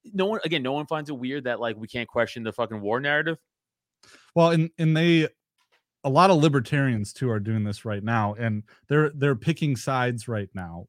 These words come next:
Speaker 2: Or you,
Speaker 1: Right.
Speaker 2: I mean, you see libertarians, um, <laughs> fuck it, I'm not gonna, you know, spare names, but Glenn Jacobs, I just saw, the mayor of Tennessee.
Speaker 1: Oh, he's retarded.
Speaker 2: He, I, I like
Speaker 1: <laughs> I like him too.
Speaker 2: But,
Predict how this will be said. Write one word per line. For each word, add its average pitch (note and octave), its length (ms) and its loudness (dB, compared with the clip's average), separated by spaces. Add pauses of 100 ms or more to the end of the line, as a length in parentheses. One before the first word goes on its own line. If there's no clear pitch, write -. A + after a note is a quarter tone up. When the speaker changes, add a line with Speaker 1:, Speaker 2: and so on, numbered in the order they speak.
Speaker 2:
Or A#2 140 -2
you, A2+ 100 -2
Speaker 1:
Right. G2 160 2 (120)
Speaker 2:
I C3+ 40 0
mean, C3 160 4
you C#3+ 140 2
see F#3 280 0
libertarians, B2 960 -2 (500)
um, G#2+ 540 -2 (500)
<laughs> - 80 -8 (680)
fuck C#3+ 200 0
it, F#2+ 140 -4
I'm A2+ 140 -2
not B2 180 0
gonna, A2+ 280 -2
you A#2 120 -4
know, A2 140 -2
spare A#2+ 340 -2
names, A#2+ 340 0
but A2+ 200 -4 (280)
Glenn D3 260 4
Jacobs, B2+ 500 -4
I A2+ 80 -6
just A2+ 280 -6
saw, A2+ 200 -4
the G#2+ 80 -4
mayor A2+ 200 -2
of G#2+ 120 -4
Tennessee. A#2 540 -4
Speaker 1:
Oh, D3 220 2
he's D3+ 220 -12
retarded. G#3 420 -8
Speaker 2:
He, D3 160 -4 (220)
I, E3+ 220 8
I E3+ 120 10
like D3+ 320 8 (340)
Speaker 1:
<laughs> A#3 360 -4
I E3 140 4
like A#3+ 140 8
him B3+ 100 2
too. G#4 380 8 (380)
Speaker 2:
But, D3 320 6